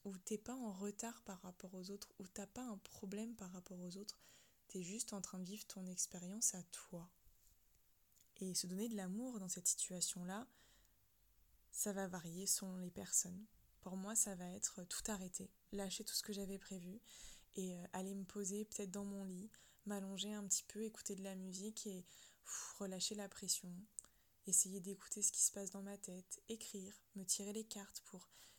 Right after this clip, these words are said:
mettre un peu à distance ce que je viens de vivre et, et me donner un espace vraiment de sécurité où je me rapporte de l'amour par rapport à ce que je vis,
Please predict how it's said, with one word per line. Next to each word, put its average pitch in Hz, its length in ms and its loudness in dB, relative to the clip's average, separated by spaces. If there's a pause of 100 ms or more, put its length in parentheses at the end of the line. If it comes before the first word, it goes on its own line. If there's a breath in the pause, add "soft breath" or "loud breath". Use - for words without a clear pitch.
(120)
mettre 220 260 4
un 233 80 -2
peu 220 160 -2
à 214 60 2
distance 226 520 8
ce - 220 6
que 202 120 -4
je 185 80 -2
viens 196 180 -2
de 196 60 -2
vivre 233 340 -4
et, 196 140 -4
et 196 100 0
me 190 180 -2
donner 214 360 2
un 226 140 0
espace 214 460 4
vraiment 196 280 -4
de 208 120 -4
sécurité 202 680 6
où 254 80 -2
je 208 120 -2
me 185 140 -2
rapporte 196 440 -4
de 190 120 -2
l'amour 196 520 -2
par 175 160 -8
rapport 185 300 -8
à 202 80 -4
ce - 120 2
que - 120 -8
je 180 140 -4
vis, 185 340 -6